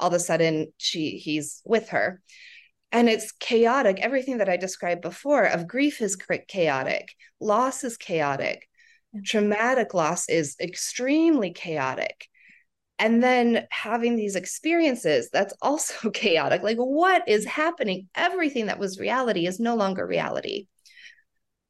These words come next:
Speaker 1: There's a chaos, and then there's a peace. There's a physical solace from feeling our person. There's a solace from the validations that we get when we can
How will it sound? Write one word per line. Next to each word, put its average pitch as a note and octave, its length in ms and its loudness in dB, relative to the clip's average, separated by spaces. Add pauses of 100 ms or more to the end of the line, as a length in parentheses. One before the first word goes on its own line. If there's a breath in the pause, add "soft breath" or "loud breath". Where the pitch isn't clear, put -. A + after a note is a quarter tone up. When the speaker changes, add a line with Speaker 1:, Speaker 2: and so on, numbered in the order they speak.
(480)
Speaker 1:
There's A3+ 200 4
a A3 60 2
chaos, G3 640 0
and G#3 160 2
then A3+ 120 4
there's A3+ 200 2
a F3+ 60 2
peace. - 720 -10 (500)
There's G3+ 180 0
a G3 60 0
physical C4+ 540 0
solace - 800 -2
from G3 200 -2
feeling F#3 360 -2
our D#3+ 100 0
person. E3 640 -4 (340 loud breath)
There's G#3+ 180 2
a A3 40 -2
solace B3+ 460 0
from A3+ 120 0
the G#3 100 4
validations F3+ 800 0
that E3 180 -2
we E3+ 100 -2
get E3 340 0 (360 soft breath)
when G3+ 180 4
we G3+ 180 2
can F#3 420 0